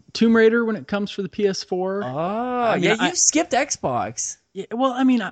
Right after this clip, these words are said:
Speaker 1: I have an Xbox One, but it, it's, it's a stupid thing where I have the previous game on the P S four, so I wanted this one on the P S four. I, I don't know.
Speaker 2: No, I am
Speaker 1: I
Speaker 2: so glad you said that. I'm exactly the same way.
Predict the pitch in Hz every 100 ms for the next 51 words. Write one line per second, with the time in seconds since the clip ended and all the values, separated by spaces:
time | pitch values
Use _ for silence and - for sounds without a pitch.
0 | - 165 156 123 170 196 202 202 - 196
1 | 196 - 196 196 208 202 - - - 131
2 | _ _ _ 165 147 135 - 135 - -
3 | - _ _ _ - 175 - 190 226 220
4 | 175 - 247 214 175 180 160 143 127 139
5 | 151 135 - 147 147 147 - 147 143 139
6 | 143 143 143 131 - 139 135 139 143 -
7 | _ - 135 117 113 120 127 120 123 -
8 | 143 135 131 127 135 127 - 127 127 -
9 | 117 - 131 107 95 143 175 - _ _
10 | - - 170 156 156 - - 262 247 208
11 | 240 240 233 240 269 226 175 147 175 208
12 | 170 143 123 127 139 196 208 190 180 160
13 | 175 160 147 127 90 87